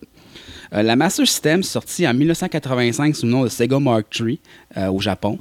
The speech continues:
Euh, dans le fond, euh, au début, ils l'ont sorti sous ce nom-là parce qu'il avait fait plusieurs prototypes, on s'en doute, un, deux, trois,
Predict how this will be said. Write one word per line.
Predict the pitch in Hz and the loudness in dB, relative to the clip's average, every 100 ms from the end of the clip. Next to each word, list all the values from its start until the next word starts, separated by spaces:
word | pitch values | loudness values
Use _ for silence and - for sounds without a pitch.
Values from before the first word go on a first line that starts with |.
| - - - - - | -10 -20 -20 -16 -6
Euh, | 98 | -2
dans | 98 | -2
le | 95 | -2
fond, | - 127 127 127 110 | 0 4 6 4 4
euh, | 98 95 95 92 90 90 | 2 2 2 0 -2 0
au | 98 | -2
début, | 104 107 131 131 117 98 | -2 -2 0 0 0 -2
ils | |
l'ont | 107 | -4
sorti | 123 127 | -4 -4
sous | - | 0
ce | |
nom-là | 131 120 139 | 2 2 2
parce | 120 - | 0 0
qu'il | 113 | -2
avait | 104 | -2
fait | |
plusieurs | 107 113 | -4 -2
prototypes, | 113 107 98 131 - | -2 -2 -2 -4 -4
on | |
s'en | 110 95 | -6 -2
doute, | 98 113 | -2 -2
un, | 110 104 | 0 0
deux, | 98 98 | 2 -2
trois, | - 113 147 | -2 0 -2